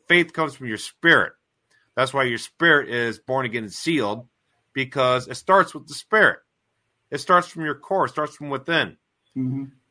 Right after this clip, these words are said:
Speaker 1: And that's why Romans, Romans eight, ten, eleven says that then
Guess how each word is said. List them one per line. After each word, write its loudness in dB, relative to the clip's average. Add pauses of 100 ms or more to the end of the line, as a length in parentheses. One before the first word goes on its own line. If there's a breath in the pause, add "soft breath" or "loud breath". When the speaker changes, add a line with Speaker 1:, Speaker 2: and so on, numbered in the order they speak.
(100)
Speaker 1:
And -8
that's 2
why 2
Romans, -2 (120)
Romans -4
eight, -6
ten, -8
eleven -2
says -4
that -2 (240)
then -4